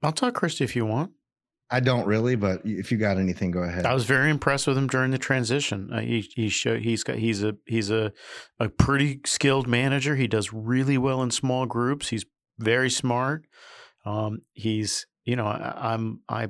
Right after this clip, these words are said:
Speaker 1: I tilt towards him 'cause, you know, I'm a New Yorker and he's from <laughs> Jersey, so we're similar, more similar than dissimilar. Um, his big challenge is, is that his team is also from New Jersey,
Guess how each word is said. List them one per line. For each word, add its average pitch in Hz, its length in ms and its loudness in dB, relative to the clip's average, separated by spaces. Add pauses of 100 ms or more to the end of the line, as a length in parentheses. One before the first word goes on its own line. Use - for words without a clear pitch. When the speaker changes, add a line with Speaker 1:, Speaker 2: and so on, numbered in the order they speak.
(100)
Speaker 1:
I 117 100 -2
tilt 131 340 -2
towards 131 320 2
him 156 160 0
'cause, 107 480 0
you 127 60 -2
know, 104 120 -2
I'm 113 140 -2
a - 20 0
New 113 100 0
Yorker 117 380 0
and 123 100 0
he's 117 200 0
from 117 140 0
<laughs> - 20 0
Jersey, 120 580 0
so 113 240 0
we're 110 220 -2
similar, 110 560 -2
more 113 180 2
similar 123 420 2
than 110 180 -2
dissimilar. 113 680 0 (720)
Um, 107 240 -4 (360)
his 156 240 4
big 135 280 2
challenge 123 520 2
is, 107 240 0
is 101 180 -4
that 107 140 -2
his 101 220 -2
team 117 500 0
is 107 400 -2
also 151 380 2
from 101 260 -4
New 101 140 -2
Jersey, 98 680 -4